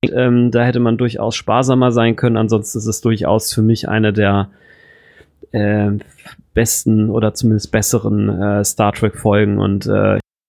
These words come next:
sehr gerne nochmal wieder zugeschaut und das auch sehr gerne mit euch besprochen. Trotz der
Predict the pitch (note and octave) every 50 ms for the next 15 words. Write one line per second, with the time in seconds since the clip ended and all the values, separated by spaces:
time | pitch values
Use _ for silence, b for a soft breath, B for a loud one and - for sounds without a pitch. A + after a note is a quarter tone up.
0 | _ - F#2+ G2 G#2+ G#2 G2 G2+ G2 G2 G2+ G2+ F#2 F#2+ - _ - F#2+ G2+ G2+
1 | F#2+ F#2 G2 G2+ F#2+ - - - G2 G2 F#2+ - G2 F#2+ - - - _ _ -
2 | A2 - A2 - - - - - - - G#2 F#2+ F#2+ G2 F#2+ F#2 F#2 - - -
3 | - - - - - - - F2+ - - - - _ - - B2 - - - -
4 | B2 A2+ A2 A2 A2